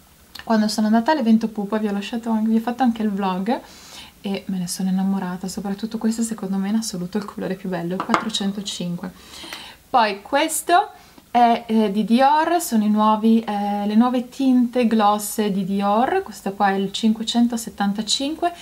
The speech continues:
ed è quella rossa fucsia che mi piace tantissimo, la stesura è pazzesca, durano tantissimo, proprio invece questo è un effetto molto vinilico,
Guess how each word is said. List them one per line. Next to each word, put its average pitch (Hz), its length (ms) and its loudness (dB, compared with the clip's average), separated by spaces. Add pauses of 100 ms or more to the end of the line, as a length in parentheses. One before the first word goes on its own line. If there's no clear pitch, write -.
(260)
ed 220 140 0
è 226 100 2
quella 247 380 2
rossa 240 500 -2
fucsia 226 600 -4
che 233 100 -8
mi 190 140 0
piace 180 360 -6
tantissimo, 196 720 -2
la 180 120 -2
stesura 180 580 -4 (560)
è 185 120 -6
pazzesca, 233 840 0
durano 190 380 -2
tantissimo, 220 800 2
proprio 202 340 -8
invece 208 260 -4
questo 214 300 -4
è - 20 4
un 202 60 2
effetto 196 400 -4
molto 214 360 4
vinilico, 214 640 2